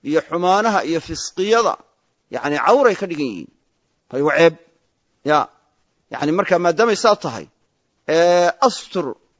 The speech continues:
macnawiya maxaa u noqonaya? Waxaa u noqonaya taqwo in lala yimaado. Taasaa u noqonaysa. Dharka cawrada lagu asturayo lafteedana libaasu taqwaha waa soo geli kartaa. "وعن خلقته قال لباس التقوى." Yacni dhar kasta oo sharciga markiisa marka ogol yahay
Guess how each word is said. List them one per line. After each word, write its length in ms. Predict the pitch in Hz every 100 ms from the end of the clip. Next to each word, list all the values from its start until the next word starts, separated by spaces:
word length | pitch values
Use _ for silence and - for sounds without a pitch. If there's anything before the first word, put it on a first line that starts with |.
| _ 156
macnawiya 480 | 147 202 254 208
maxaa 240 | 202 185 196
u 80 | 214
noqonaya? 380 | 180 175 107 - _ _ _ _
Waxaa 160 | - 170
u 40 | 196
noqonaya 360 | 165 170 160
taqwo 300 | - 156 165 180
in 80 | 147
lala 160 | 143
yimaado. 400 | 127 95 85 92 - _ _
Taasaa 240 | 151 143
u 40 | 117
noqonaysa. 320 | 90 - _ _ _ _ _ _ _ -
Dharka 220 | 247 -
cawrada 320 | 202 220 247 214
lagu 160 | 208
asturayo 420 | 196 - 214 190 190
lafteedana 520 | 208 - 175 156 165
libaasu 340 | 165 156 165
taqwaha 360 | - 151 185 175
waa 100 | 175
soo 200 | 139 151
geli 180 | 120 101
kartaa. 360 | - - - - _ _ _ _ _ _
"وعن 200 | - 135
خلقته 480 | 107 143 190 190 151
قال 240 | - 175 165
لباس 260 | 196 185
التقوى." 400 | 196 233 - 95 _ _ _ _ _ _ _ -
Yacni 180 | 143 165
dhar 140 | 214
kasta 360 | - 175 - 185
oo 100 | 143
sharciga 420 | 135 190 170 156 151
markiisa 320 | 165 160 156
marka 200 | 143 -
ogol 320 | - 113 160 160
yahay 460 | 127 117 123 123